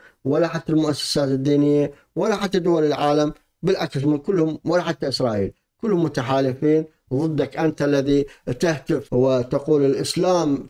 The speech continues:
هو الحل". الإسلام هذا، هؤلاء الذين يتآمرون عليك وعلى كل شيء ويتحالفون مع أكبر دول العظمى الكافرة كما يقولون لأجل استغلالك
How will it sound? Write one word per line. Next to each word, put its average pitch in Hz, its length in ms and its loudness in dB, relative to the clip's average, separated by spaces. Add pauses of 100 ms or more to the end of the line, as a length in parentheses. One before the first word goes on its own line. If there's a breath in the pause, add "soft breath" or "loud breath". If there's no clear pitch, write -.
(100)
هو 147 340 2
الحل". 135 380 0 (600)
الإسلام 160 480 0
هذا، 170 260 2
هؤلاء 160 420 2
الذين 131 500 0 (260 loud breath)
يتآمرون 139 840 2
عليك 135 380 0
وعلى 127 260 0
كل 170 180 -4
شيء 120 300 -2 (180 soft breath)
ويتحالفون 143 1120 0
مع 147 280 -2 (200)
أكبر 147 580 -2 (220)
دول 160 240 4
العظمى 151 760 2
الكافرة 143 680 0
كما 139 360 0
يقولون 151 520 2 (380 soft breath)
لأجل 151 580 2
استغلالك 139 760 0